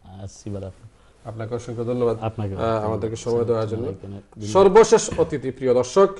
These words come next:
Speaker 2: আজকের, আহ, স্টেট ডায়ালগের যিনি, আহ, তিনি একসময় বিএনপির সভাপতি ছিলেন যুক্তরাজ্য শাখার,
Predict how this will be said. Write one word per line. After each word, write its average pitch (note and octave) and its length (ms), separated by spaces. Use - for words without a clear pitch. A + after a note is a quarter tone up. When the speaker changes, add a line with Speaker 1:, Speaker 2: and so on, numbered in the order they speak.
Speaker 2:
আজকের, B2 680
আহ, A#2+ 240
স্টেট E3 360
ডায়ালগের A#2 520
যিনি, A2 220
আহ, A2+ 880
তিনি A2+ 420
একসময় D#3 600
বিএনপির D3 640
সভাপতি D3+ 520
ছিলেন D#3 260
যুক্তরাজ্য C3+ 540
শাখার, E3+ 420